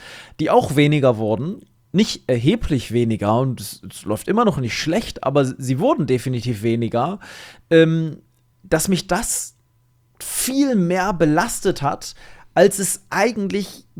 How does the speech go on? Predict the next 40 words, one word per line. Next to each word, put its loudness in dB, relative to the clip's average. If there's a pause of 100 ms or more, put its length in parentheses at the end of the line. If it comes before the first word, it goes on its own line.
(420)
sollte, 4
weil 2
ich -6
nie 0
ein 0
Typ -4
war, 8
der 2
sich -4
eigentlich -4
darum -4
geschert 0
hat, 2
was 0
mit -4
den -6
Klicks 0
ist -4
und -4
so -4
weiter. -2
Und -4
doch 0 (380)
habe 2
ich 0
dann -4
auf -4
einmal -2
gemerkt, -4
dass -2
es -6
doch 0
einen -6
Stellenwert -2
hat -6
in -6
meinem -2
Leben, -2 (320)
der 2
mir -2